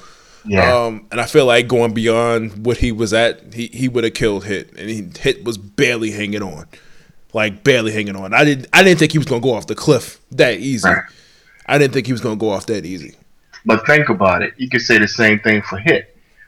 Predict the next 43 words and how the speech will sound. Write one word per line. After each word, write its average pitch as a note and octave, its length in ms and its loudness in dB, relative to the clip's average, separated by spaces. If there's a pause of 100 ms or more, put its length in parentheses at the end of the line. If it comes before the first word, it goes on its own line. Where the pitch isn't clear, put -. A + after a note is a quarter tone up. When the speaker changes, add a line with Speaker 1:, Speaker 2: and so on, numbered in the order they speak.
Speaker 1:
because A2+ 320 2
as G#2 200 0
Jiren B2+ 380 4
was F#2+ 140 -6
beating C3 300 0
him F#2+ 120 -10
down B2 340 2
and G#2 80 -2
hitting, D#3 220 -6 (380)
that F#3 200 2
one D#3 200 2
punch F#3+ 300 2
that C3 120 -4
he E3 100 -4
caught D3+ 300 2 (320)
Jiren F3 300 2
behind B2 480 2
usually F#3 380 -4
is C3 120 -8
a A#2+ 80 -14
kill G3 260 -2
shot. - 280 -4 (960)
Speaker 2:
Yeah. G2 180 0 (460)
Speaker 1:
If D3 180 2
he F3 80 2
was C3+ 160 -2
allowed B2+ 360 4
to B2 100 -14
do D3 220 4
it. - 100 -14 (840)
And G#2+ 320 2 (140)
I B2 100 4 (100)
think D#3 200 -2
for D3 200 0
a - 80 -8
moment, D#3+ 360 2
even E3+ 260 2
from D3+ 160 2
the C3+ 60 0
beginning C3 340 4
of A#2+ 60 2
that A2+ 120 2
fight, A2+ 340 4